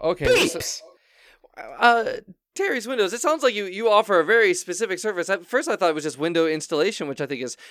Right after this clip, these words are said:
Speaker 1: it's nice. It's, it's, uh, something that I'm sure every house owner could, uh, you, you benefit from. But it's, it seems like you, you,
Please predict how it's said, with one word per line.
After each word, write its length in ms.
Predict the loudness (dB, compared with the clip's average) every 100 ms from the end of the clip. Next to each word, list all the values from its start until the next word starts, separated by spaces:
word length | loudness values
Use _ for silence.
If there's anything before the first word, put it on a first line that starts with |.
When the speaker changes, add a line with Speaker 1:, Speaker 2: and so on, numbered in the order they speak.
| -14
Speaker 1:
it's 140 | -8
nice. 360 | 0 2 2 0
It's, 100 | -2
it's, 160 | -2
uh, 80 | -2
something 240 | -4 -6 -4
that 80 | -4
I'm 60 |
sure 260 | -2 -4 0
every 260 | -2 -2
house 260 | -2 -2 -2
owner 260 | -6 -8 -8
could, 180 | -8
uh, 140 | -6 -6
you, 280 | -8 -10 -12
you 180 | -10 -10
benefit 400 | -4 -4 -4 -6
from. 200 | -10 -8
But 180 | -6 -8 _ -12
it's, 460 | -6 -6 -8 -20 -20 _
it 180 | -16 -10
seems 220 | -10 -6
like 160 | -6
you, 160 | -6 -12
you, 400 | -12 -12 -10 -12